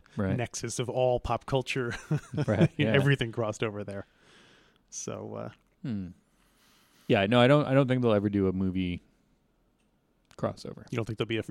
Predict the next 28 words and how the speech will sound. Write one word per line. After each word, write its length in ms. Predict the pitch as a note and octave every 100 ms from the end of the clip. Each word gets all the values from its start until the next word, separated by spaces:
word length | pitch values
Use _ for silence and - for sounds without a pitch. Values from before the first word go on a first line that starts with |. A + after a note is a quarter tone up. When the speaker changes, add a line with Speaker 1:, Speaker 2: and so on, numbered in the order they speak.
| - -
Speaker 2:
Freddy 360 | - C3 A2
versus 320 | G#2+ G#2+ A#2 G#2
Jason 380 | A#2 G#2 A2 G2+
versus 360 | A2+ G2+ A2 G#2
Luke 200 | A2+ -
Skywalker? 500 | - G#2+ A2 G#2 A2+ - _ -
Speaker 1:
<laughs> 140 | A#2 - A#2+ - - - _ - - _ _ _ _ _
Uh, 460 | C#3+ A2+ G#2+ G2+ G2+
well, 100 | B2+
no, 120 | G#2+
they 100 | G#2+
could, 120 | A2+ A#2
now 240 | A#2 B2+
that, 220 | A#2 G#2+ - B2+
uh, 40 |
if 360 | G#2+ G#2+ A#2 -
the 140 | A2
sale 300 | - F#3+ D#3
goes 200 | A2+ F#2
through, 200 | - F2+
they 100 | F2+
can 80 | F#2+
do 100 | G2
Alien, 540 | G#2 G#2 A2+ G2 F#2+ G2 _ _ _ _ -
Star 240 | - G#2+
Wars 220 | G2+ G2
versus 260 | F#2+ F#2 G2
Alien. 460 | F#2+ F#2+ F2 F2+